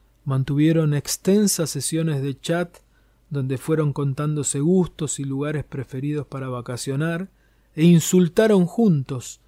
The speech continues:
a las penosas consecuencias del encierro extendido por el maldito virus. Una noche, intuyendo que sería correspondido, Alejandro le dijo a Laura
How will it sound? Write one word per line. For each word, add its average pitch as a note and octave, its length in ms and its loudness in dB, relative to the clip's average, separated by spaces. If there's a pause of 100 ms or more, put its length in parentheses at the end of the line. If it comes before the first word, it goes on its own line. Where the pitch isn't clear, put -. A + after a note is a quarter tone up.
(300)
a C3 100 -8
las C3+ 140 -8
penosas D#3+ 640 -2
consecuencias D3+ 760 -4
del C3 140 -2
encierro C#3+ 640 -2 (360)
extendido C#3 840 -2
por B2+ 180 -6
el A#2+ 200 -4
maldito A#2+ 560 -4
virus. A2+ 600 -12 (1500)
Una F#3 300 12
noche, D#3+ 480 10 (800)
intuyendo D#3 1200 4
que C3 140 -4
sería C#3+ 440 2
correspondido, C#3 1040 -2 (580)
Alejandro E3+ 800 0
le C#3+ 160 0
dijo D#3+ 320 0
a D3 60 -2
Laura E3 540 0